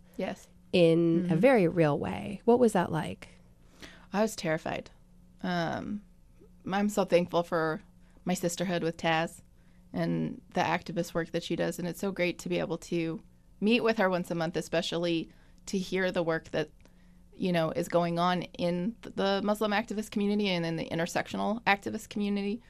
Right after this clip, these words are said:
Speaker 1: Um, I was just so scared. And, um,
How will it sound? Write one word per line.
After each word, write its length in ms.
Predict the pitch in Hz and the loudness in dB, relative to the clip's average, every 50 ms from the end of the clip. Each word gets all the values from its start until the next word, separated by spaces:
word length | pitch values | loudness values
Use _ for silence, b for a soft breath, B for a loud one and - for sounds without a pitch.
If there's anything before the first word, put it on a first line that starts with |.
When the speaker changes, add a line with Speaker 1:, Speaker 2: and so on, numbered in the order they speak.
| b b b b b b b b b b - - | b b b b b b b b b b -14 -6
Speaker 1:
Um, 540 | - 175 175 165 160 - - - - 208 208 - 233 - | -2 0 0 0 0 0 -2 -4 -6 -8 -10 -14 -10 -6
I 160 | - 190 190 | -4 -4 -2
was 160 | 190 190 - - | -4 -4 -6 -8
just 160 | 180 - - | -8 -6 -2
so 160 | 175 160 170 | -2 -2 -2
scared. 420 | - - - - 180 180 - - - - - _ _ _ - - _ - - - - | -2 -4 -6 -6 -6 -6 -6 -10 -12 -20 -20 _ _ _ -20 -20 _ -20 -20 -18 -10
And, 560 | - 170 170 170 170 170 165 160 170 - - - - - - - - _ - _ - _ - - - | -6 -2 -2 0 0 -2 -4 -6 -8 -10 -14 -18 -20 -20 -20 -20 -20 _ -20 _ -20 _ -20 -8 -4
um, 580 | 190 185 185 175 170 151 147 - 156 170 202 | -2 0 0 0 0 -2 -4 -4 -6 -6 -8